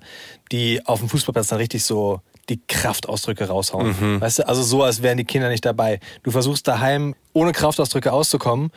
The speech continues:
Speaker 1: und dann gehst du ins Fußballtraining und da sind dann die zwei, drei Väter, die
Speaker 2: Ja.
Speaker 1: alles durchbeleidigen, was geht. Das ist, äh, nee. Muss nicht.
Speaker 2: Ja, das,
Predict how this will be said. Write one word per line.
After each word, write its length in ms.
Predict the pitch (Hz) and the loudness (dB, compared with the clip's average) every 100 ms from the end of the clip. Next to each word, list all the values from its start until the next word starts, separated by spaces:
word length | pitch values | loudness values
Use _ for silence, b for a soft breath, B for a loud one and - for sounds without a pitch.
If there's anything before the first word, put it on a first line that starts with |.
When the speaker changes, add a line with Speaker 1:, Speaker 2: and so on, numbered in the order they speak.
| B B _ | B B _
Speaker 1:
und 100 | 131 | 0
dann 100 | 160 160 | 0 2
gehst 260 | 160 - | 0 2
du 20 | |
ins 160 | 151 143 | 0 0
Fußballtraining 800 | - 190 160 143 - 131 139 160 | -2 0 2 0 0 0 0 0
und 60 | |
da 100 | 131 | 0
sind 100 | 131 | 0
dann 100 | 139 131 | -2 -2
die 100 | 123 | -4
zwei, 220 | - 131 | -2 0
drei 200 | - 127 | 0 0
Väter, 300 | - 139 127 | 0 -2 -2
die 260 | 120 120 110 | -2 -2 -2
Speaker 2:
Ja. 300 | 101 95 85 _ _ | 0 0 -2 _ _
Speaker 1:
alles 420 | 139 196 190 - | 2 4 2 2
durchbeleidigen, 920 | 185 196 - 175 165 156 175 180 170 | 2 2 2 4 4 4 4 4 2
was 200 | 151 147 | 2 0
geht. 260 | - 151 139 | 2 0 2
Das 220 | 131 127 | 0 -2
ist, 300 | 117 - - - - | -4 -4 -6 -8 -6
äh, 320 | 110 110 95 | -4 -4 -4
nee. 280 | 110 107 92 - _ _ B B B | -2 -2 -4 -12 _ _ B B B
Muss 200 | 151 180 | 0 2
nicht. 320 | 151 110 - _ | 0 -4 -10 _
Speaker 2:
Ja, 260 | 113 101 101 | 0 2 2
das, 140 | 107 | 0